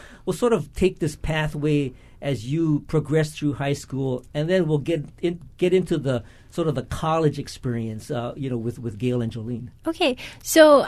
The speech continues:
Speaker 2: I was initially interested in science from my freshman year, and one of my teachers was a big inspiration to me. Um, his name is Michael Sana,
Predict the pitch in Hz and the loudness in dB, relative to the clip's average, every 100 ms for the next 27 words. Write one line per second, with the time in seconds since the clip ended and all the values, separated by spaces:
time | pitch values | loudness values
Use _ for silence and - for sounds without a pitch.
0 | - 285 320 285 254 247 277 262 220 233 | 4 4 4 4 2 2 0 0 2 0
1 | 254 - 226 214 214 - 214 220 220 226 | -2 -4 -2 0 -2 -2 0 2 2 0
2 | - 208 208 208 - 214 - 220 220 220 | 0 0 0 -2 -2 -2 0 2 4 4
3 | 220 226 - - - - 247 247 240 311 | 4 0 -4 -18 -18 -2 2 6 6 6
4 | 302 285 277 277 285 247 233 220 247 240 | 6 4 2 2 2 2 2 4 4 4
5 | 233 - 226 240 - 240 - 269 302 330 | 2 2 2 4 4 2 4 4 4 2
6 | 240 220 214 233 226 220 220 - - 240 | 2 2 2 4 4 2 -2 -14 -4 -2
7 | 233 240 - 214 247 285 | 2 0 2 4 6 4